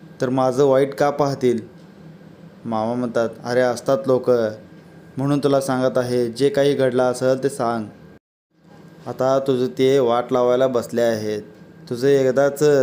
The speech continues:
सर्व संपत्ती वगैरे घालवायला ते बसले आहेत आणि आता तळावर येताना सुद्धा तुला अडवत होते ते, मीच तुला इकडं बोलवून घेतलं. अडथळा खूप आणत होते तुला ते, मी ते दूर केलं,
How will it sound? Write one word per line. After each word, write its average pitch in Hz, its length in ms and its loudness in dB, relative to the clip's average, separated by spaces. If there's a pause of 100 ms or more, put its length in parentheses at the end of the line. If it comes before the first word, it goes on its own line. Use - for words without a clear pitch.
(140)
सर्व 139 320 2
संपत्ती 131 540 0
वगैरे 123 480 2
घालवायला 123 480 0
ते 123 160 0
बसले 117 360 -2
आहेत 107 340 -4 (1700)
आणि 117 140 -6
आता 123 200 -2 (120)
तळावर 131 320 2
येताना 135 400 0
सुद्धा 127 480 -2 (100)
तुला 123 280 0
अडवत 127 400 0
होते 120 220 -4
ते, 107 200 -2 (520)
मीच 139 280 -4
तुला 139 180 2
इकडं 127 400 0
बोलवून 123 340 2
घेतलं. 110 440 -4 (800)
अडथळा 131 420 -2 (100)
खूप 156 220 2
आणत 139 240 0
होते 135 180 2
तुला 131 260 2
ते, 110 420 -2 (640)
मी 131 340 -2
ते 139 100 4
दूर 120 240 0
केलं, 107 460 0